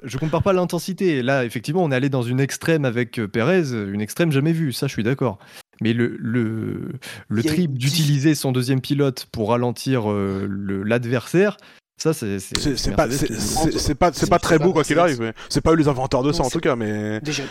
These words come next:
Speaker 2: déjà d'une, et surtout, voilà, c'est qu'il y a une différence entre gêner un pilote parce que tu laisses forcément une de tes voitures en piste, euh, dans l'optique peut-être alors de, de maximiser le résultat de l'équipe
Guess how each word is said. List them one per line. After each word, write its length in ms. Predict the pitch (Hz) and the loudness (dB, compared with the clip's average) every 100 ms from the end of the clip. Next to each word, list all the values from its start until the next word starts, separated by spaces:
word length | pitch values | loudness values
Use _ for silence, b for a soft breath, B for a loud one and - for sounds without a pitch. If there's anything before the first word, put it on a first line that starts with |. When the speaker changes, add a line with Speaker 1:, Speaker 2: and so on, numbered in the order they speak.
| - | -8
Speaker 2:
déjà 160 | 139 | -6
d'une, 220 | 131 175 | -4 -4
et 80 | 170 | -2
surtout, 300 | - 135 185 | -4 -6 -6
voilà, 180 | 160 160 | -4 -4
c'est 160 | - 131 | -4 -6
qu'il 140 | - | -6
y 20 | |
a 40 | 127 | -8
une 40 | |
différence 440 | 135 - 151 170 - | -6 -2 -2 -4 -8
entre 220 | 139 139 - - _ _ | -12 -12 -16 -20 _ _
gêner 300 | 139 151 160 | -6 -4 0
un 100 | 165 | -2
pilote 300 | 156 - 165 | -4 -2 -2
parce 140 | 170 127 | -2 -8
que 80 | 127 | -8
tu 160 | - | -2
laisses 160 | 147 151 | -2 -2
forcément 320 | - 151 156 | -6 -6 -8
une 60 | 139 | -8
de 80 | |
tes 120 | 135 143 | -8 -4
voitures 320 | 143 - 143 | -4 -4 -4
en 100 | 143 | -6
piste, 460 | - 170 165 - B B _ _ - | -8 -12 -10 -12 B B _ _ -10
euh, 180 | 123 120 | -8 -8
dans 220 | 113 151 | -4 -4
l'optique 400 | 156 156 - 165 - | -2 -6 -10 -14 -14
peut-être 360 | - 165 160 | -4 -4 -2
alors 140 | 139 139 | -6 -6
de, 220 | 131 120 - - | -8 -12 -14 -18
de 280 | 156 - 151 | -18 -8 -4
maximiser 520 | 156 - 175 170 175 | -4 -4 -6 -2 0
le 40 | 170 | 0
résultat 440 | 151 147 156 156 | 0 -4 -4 -2
de 120 | 156 | 0
l'équipe 500 | 156 160 - 190 185 | 0 -2 -4 -8 -10